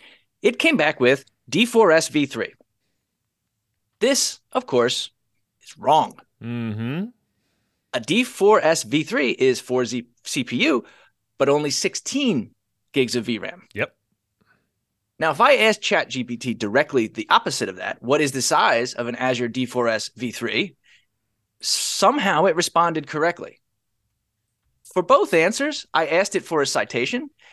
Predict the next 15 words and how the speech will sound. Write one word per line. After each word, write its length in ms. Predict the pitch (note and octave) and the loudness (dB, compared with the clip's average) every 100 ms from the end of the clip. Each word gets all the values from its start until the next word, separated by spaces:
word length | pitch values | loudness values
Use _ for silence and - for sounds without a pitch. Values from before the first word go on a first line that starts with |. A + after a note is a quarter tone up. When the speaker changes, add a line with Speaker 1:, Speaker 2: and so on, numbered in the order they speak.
| - - | -16 -6
Speaker 1:
and 320 | G3+ E3 - | -4 -4 0
both 280 | A3+ C#4+ D#4 | 4 4 2
answers 500 | F3+ G#3+ A#3+ E4 D#4+ D3+ | 0 0 0 -4 -4 0
were 160 | F#3+ | 0
the 120 | D#3 | 0
very 480 | C#3+ A#2 D#3+ G3 G3 | -4 0 2 4 2
same 400 | F#3+ - E3 D#3 | -2 -4 -2 -4
Azure 340 | C#3+ C#3+ C3 C#3 | -4 -4 -4 -2
pricing 400 | B2+ A2 A#2 G#2 | 0 0 -2 -6
page. 360 | F#2 F2+ - - _ _ _ _ _ _ _ _ _ _ _ _ _ _ _ | -6 -6 -10 -10 _ _ _ _ _ _ _ _ _ _ _ _ _ _ _
So 200 | - G3+ - | 0 0 2
basically 480 | C#4 D#4 C#4 A3+ G#3 | 2 4 2 4 4
what 180 | F3+ | 4
I'm 120 | F3+ E3 | 2 0
saying, 580 | - D3 G#2+ G#2 C#3+ | 0 0 0 -6 -12